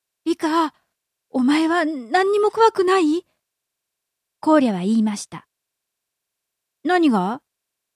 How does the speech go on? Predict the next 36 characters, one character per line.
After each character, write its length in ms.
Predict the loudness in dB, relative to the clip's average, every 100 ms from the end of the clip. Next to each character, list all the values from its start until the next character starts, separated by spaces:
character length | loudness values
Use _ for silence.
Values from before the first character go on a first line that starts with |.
| _ _ _ _ _ _ _ 2
「狼 440 | 4 4 2 2
が 120 | 4
出 120 | 4
て 80 | 4
く 140 | 4 4
る 80 |
よ。」 280 | 6 4 0 _ _ _ _ _ _ _ _ _ _ _ -2
「狼？ 800 | 0 2 2 0 0 -4 -10 _ _ _ _ _ _ _ _ _ _
こ 180 | -2 2
ん 140 | 4
な 140 | 4 2
と 120 | -2
こ 140 | -2
ろ 80 | 0
に 140 | 0
狼 460 | 0 0 0 0 0
が 100 | 0
い 120 | 0
る 120 | 0
も 140 | -2 -4
ん 80 | -4
か。 380 | -6 -8 -16 _ _ _ _ _
い 100 | -10
た 100 | -6
っ 100 | -6
て、 320 | -4 -6 -6 -12 _ _ _
ソ 180 | -2 2
リ 100 | 4
の 140 | 2
鈴 260 | 0 -2 2
の 120 | 2
音 180 | 2 0
を 20 |
聞 160 | -4 -4
き 120 | 0
ゃ、 260 | 0 0